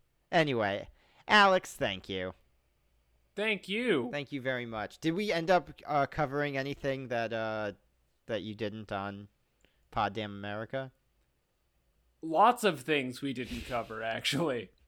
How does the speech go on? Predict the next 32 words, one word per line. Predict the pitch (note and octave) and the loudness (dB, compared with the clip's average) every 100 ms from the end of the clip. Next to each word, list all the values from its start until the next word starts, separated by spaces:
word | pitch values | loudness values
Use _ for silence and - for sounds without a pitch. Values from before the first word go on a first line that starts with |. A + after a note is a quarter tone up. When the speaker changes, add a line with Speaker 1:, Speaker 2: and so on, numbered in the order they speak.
| - | -16
Speaker 1:
<laughs> | - - - - - C3 D3 - | -16 -12 -10 -10 -12 -16 -16 -8
Perfect. | - B2 C#3+ | -2 0 6
Speaker 2:
Were | F#3 | 6
they | F#3+ F#3 | 10 10
all | E3+ F3+ F#3+ | 12 12 12
related | F#3 D#3+ E3+ F#3 D#3 | 8 8 8 8 4
to | E3+ | 2
the | E3 | 0
T | C#3 E3+ | 2 2
V | D#3 D#3+ | 4 2
show? | E3+ G#3+ B3 C4+ | 4 4 4 2
Not | D#3 C#3 C#3 | 4 4 4
necessarily, | C3+ C3 C3+ C#3 G#3+ C#3+ B2+ D#3 | 0 -4 0 4 4 2 0 -2
but | C#3 B2+ C3 | -2 -4 -2
<laughs> | - | 4
Speaker 1:
I | G#3+ E3 | 6 8
think | A#4+ - - | 4 0 -6
it | G3+ | -4
was | F#3 D3 | -2 -4
more | C#3+ D3+ E3 F3 | -6 0 2 2
related | D3 C3+ B2 A#2+ | 2 0 -2 -4
to | - | -10
the | A#2+ | -10
T | A#2 | -8
V | G#2+ A2 | -6 -8
show | - A2 G2+ | -6 -6 -6
than | G2 G#2 | -8 -12
some | - A#2 | -10 -10
other | G#2 G2 G2 | -8 -8 -8
episodes | F2+ G2+ - - G#2 | -8 -12 -14 -14 -14
have | G#2 - | -18 -16
been. | G2 G#2+ | -16 -16